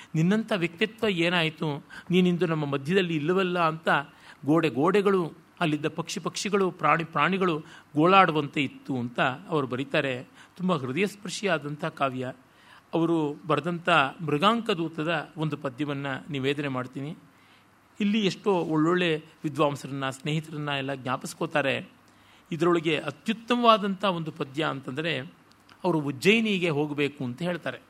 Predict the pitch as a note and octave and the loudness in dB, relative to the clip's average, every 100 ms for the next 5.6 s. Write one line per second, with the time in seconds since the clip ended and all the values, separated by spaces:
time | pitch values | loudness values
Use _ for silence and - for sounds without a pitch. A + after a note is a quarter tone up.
0 | _ _ _ - C#3 B2+ A2+ D3+ C#3 C#3+ | _ _ _ -8 -4 -4 -2 -2 -2 -4
1 | C3+ B2+ A#2+ F3 F3 E3 C#3 B2+ C3 B2 | -6 -6 0 2 2 -2 -2 -2 -2 -4
2 | C3 - _ - - - D3+ - F#3 - | -6 -16 _ -20 -6 -4 -4 -4 -4 -4
3 | F#3+ F#3+ F#3+ G#3+ E3+ - G3+ E3+ F#3 - | -2 0 2 2 0 0 0 -2 -2 4
4 | F#3+ E3+ - D#3 - G3 G#3+ - F3+ F3+ | 4 4 0 -8 -8 -10 -8 -4 -4 2
5 | G#3+ F#3+ D#3 E3+ D3+ C#3 | 6 6 6 2 2 0